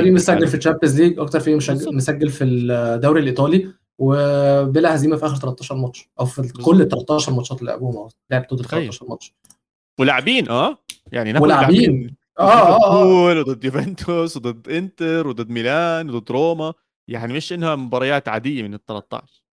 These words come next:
Speaker 2: مهم. متحمس جدًا لنابولي. أنا، إحنا قلنا في أول، في الأول إن إحنا توقعاتنا إن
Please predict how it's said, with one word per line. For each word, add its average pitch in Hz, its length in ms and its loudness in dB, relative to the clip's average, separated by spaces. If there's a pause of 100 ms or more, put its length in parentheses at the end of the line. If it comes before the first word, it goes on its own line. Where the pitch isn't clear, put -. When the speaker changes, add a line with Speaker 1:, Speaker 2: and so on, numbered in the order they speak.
(280)
Speaker 2:
مهم. 135 320 0 (880)
متحمس 139 400 0
جدًا 135 240 2
لنابولي. 123 840 -2
أنا، 135 240 -2
إحنا 143 180 -4
قلنا 175 200 4
في - 80 -2
أول، 160 600 4
في - 80 -12
الأول 180 380 0
إن 180 120 0
إحنا 170 140 -6
توقعاتنا 160 440 0
إن 190 100 4